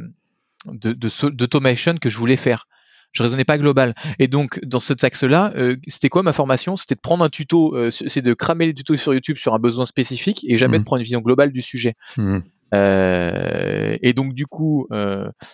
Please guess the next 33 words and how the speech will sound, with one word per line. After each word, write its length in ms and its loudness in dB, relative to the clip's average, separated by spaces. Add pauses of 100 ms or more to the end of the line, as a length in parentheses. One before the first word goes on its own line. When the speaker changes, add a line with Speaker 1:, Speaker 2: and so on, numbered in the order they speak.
(200)
Speaker 1:
bah, 160 0
top. 280 -2
Euh, 580 2
alors, 160 0
par 140 -2
contre, 220 -6
euh, 200 -4 (160)
bah, 180 -4
on 280 -14 (640)
Speaker 2:
Mais 80 2
donc, 160 -2
la 80 2
mise 200 2
en 60 4
place 280 0
initiale, 420 2
pour 140 2
bien 120 2
comprendre, 400 0
vous 100 -2
l'avez 220 4
fait 140 0
vous-même, 360 2
quoi. 280 -4
C'est-à-dire, 260 -6
enfin, 100 4
vous 180 0
avez 240 2
commencé 480 0
à 80 4
utiliser, 720 2
euh, 240 4
voilà. 340 0